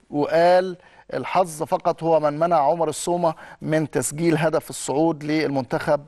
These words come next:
آه، السوري". الإعلامي مصطفى الأغا، وهو إعلامي، آه، سوري،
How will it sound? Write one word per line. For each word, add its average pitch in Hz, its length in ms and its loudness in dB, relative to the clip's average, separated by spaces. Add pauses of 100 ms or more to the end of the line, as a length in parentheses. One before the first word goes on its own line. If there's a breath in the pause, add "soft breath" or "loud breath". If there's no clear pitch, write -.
(140)
آه، 139 220 2
السوري". 131 500 -4 (1800 loud breath)
الإعلامي 185 440 2
مصطفى 170 580 2
الأغا، 196 380 2
وهو 156 300 2
إعلامي، 143 500 0
آه، 131 240 -2
سوري، 269 600 0